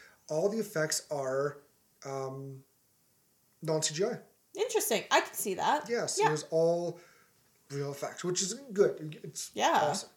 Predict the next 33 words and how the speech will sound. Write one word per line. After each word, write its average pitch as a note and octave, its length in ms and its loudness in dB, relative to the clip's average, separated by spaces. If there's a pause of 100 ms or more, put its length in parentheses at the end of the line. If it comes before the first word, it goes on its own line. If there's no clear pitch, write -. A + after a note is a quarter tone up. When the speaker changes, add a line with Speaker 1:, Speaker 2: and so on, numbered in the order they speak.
(200)
Speaker 2:
Which G#3+ 160 0
is G3+ 80 -4
cool. - 540 0
Speaker 1:
And F#3 160 0
it A3 100 6
also G#3+ 220 6
is F3 140 4
a D#3+ 40 0
very, F3 360 2
I D#3 60 0
don't C#3+ 80 -4
know C#3 80 -6
how C#3+ 60 -6
much C#3 340 -8
they C3 220 -4
spent D3+ 320 0
on C#3 100 -8
it, C3+ 60 -10
but C#3 100 -4
it D3+ 100 -4
only E3+ 140 -6
made D3+ 420 0 (460)
three F3+ 220 -2
point E3 260 -4
eight D#3 160 -2
million, G3 460 2
but D#3+ 140 4
I F#3+ 60 2
think G3 120 2
it F#3+ 40 4
was F3+ 80 2
Speaker 2:
Mm. E3 60 4
Speaker 1:
also D#3+ 400 8